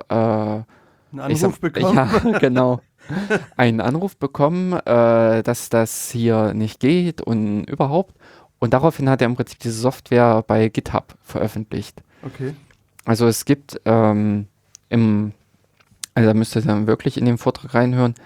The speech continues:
Speaker 1: äh, da wurden, glaub ich, äh, wurde das ganze Projekt auch mit Namen benannt. Äh, die, äh, Software zur Steuerung eines P K Ws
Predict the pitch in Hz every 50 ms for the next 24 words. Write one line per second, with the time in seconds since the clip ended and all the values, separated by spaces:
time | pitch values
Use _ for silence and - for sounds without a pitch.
0 | - - - - - - _ _ _ - - 110 110 110 107 110 107 110 110 107
1 | - - 110 107 113 117 117 117 110 107 - - 107 107 110 - 107 101 90 -
2 | 113 110 104 104 117 110 110 107 104 - - 104 110 104 - - 107 110 - -
3 | - 98 - - 104 107 - 104 101 110 120 123 110 107 95 107 95 110 127 131
4 | - - - - - - - - - - - _ _ - - - 127 117 - _
5 | - 117 110 110 107 107 107 110 107 107 107 101 - _ _ _ _ _ _ _
6 | _ _ _ _ _ _ _ - - _ _ - - 117 113 110 107 110 110 -
7 | 131 156 - - - - 156 151 151 151 151 147 143 131 - 107 - - - 135
8 | 143 147 135 - - - 107 120 135 139 131 127 131 131 131 127 - - 98 101
9 | 110 117 113 110 110 110 110 107 - - - - - - - 135 151 151 - 151
10 | 139 131 131 131 135 135 135 131 - - - -